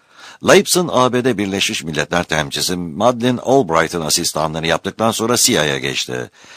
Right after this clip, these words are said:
Ve nısap, National Security Education Board, Milli Güvenlik Eğitim Kurulu, N S C,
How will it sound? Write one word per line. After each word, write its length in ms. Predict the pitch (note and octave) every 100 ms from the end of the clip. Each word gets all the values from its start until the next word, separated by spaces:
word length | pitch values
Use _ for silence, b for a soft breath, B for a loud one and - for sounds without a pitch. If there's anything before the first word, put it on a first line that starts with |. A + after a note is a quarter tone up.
| B G#2+
Ve 240 | E3 E3
nısap, 400 | F#3+ - C#2+ - _ B B B
National 360 | - B2 C3 C#3+
Security 520 | - A#2+ C#3+ C#3+ C3+
Education 680 | C#2 G#2 A#2 A2+ G#2 - D2
Board, 160 | B1+ A#1+
Milli 320 | E2+ F2+ G2
Güvenlik 340 | D#2+ E2 E2 D2+
Eğitim 340 | D#2+ D#2 G2+
Kurulu, 420 | - C2+ B1+ D2+ - B B
N 180 | A2+ D#3+
S 240 | - F#2+
C, 260 | D#2 E2